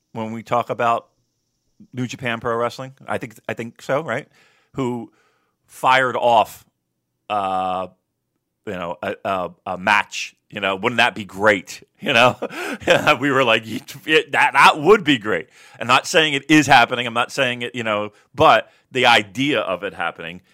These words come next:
yeah, that was it. If that is an end game, let me be very clear. If that, if that is an end game, that is a meaty, sexy, pants down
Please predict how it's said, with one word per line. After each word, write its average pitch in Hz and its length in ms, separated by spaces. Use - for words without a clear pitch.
yeah, 92 400
that 104 260
was 101 460
it. 120 240
If 120 120
that 185 300
is 165 160
an 135 220
end 120 260
game, 80 240
let 113 160
me 143 60
be 123 160
very 104 280
clear. - 280
If 110 180
that, - 220
if - 400
that 131 260
is 139 220
an 127 140
end 117 240
game, 85 320
that 120 260
is 107 520
a 98 280
meaty, 110 840
sexy, 101 840
pants 120 420
down 95 480